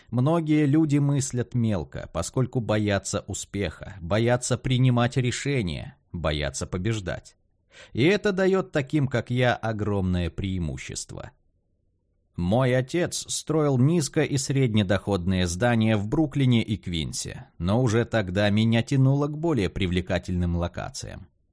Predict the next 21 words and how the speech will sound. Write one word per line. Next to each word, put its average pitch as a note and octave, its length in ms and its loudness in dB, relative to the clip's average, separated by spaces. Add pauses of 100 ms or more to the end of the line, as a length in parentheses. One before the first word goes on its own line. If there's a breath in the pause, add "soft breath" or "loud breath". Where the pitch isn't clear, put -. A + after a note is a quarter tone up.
(380 loud breath)
Работая D#3 500 2
в A#2+ 100 -4
Квинсе, D3 560 -2
я F2 200 2
всегда C#3+ 420 0
хотел C#3 460 0
в - 60 -10 (100)
Форест-Хиллз. B2 960 -4 (260)
И, F2+ 160 0
становясь C#3 640 0
старше C3+ 680 0
и, D#2 120 0
может B2 340 -2
быть, G2 220 -2
мудрее, C3 720 0 (240 loud breath)
я G#2 200 0
понимал, G2+ 540 0
что - 240 -4
Форест-Хиллз — A#2 1080 -4
это A2 280 0
отлично, B2+ 840 -4